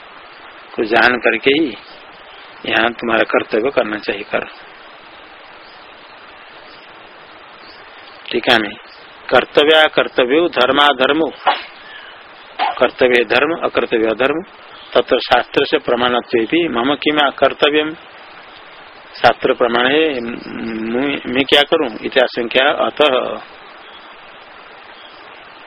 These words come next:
शास्त्र विधान उत्तम ज्ञात भाष्य में,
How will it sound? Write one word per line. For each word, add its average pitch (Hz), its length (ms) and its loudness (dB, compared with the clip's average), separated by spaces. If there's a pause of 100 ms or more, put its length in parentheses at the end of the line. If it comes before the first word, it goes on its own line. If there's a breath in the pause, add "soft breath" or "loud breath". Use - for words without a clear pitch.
(1300)
शास्त्र - 600 -2
विधान 117 280 2
उत्तम 110 380 -6
ज्ञात 127 240 0 (220)
भाष्य 117 360 -2
में, 113 200 -10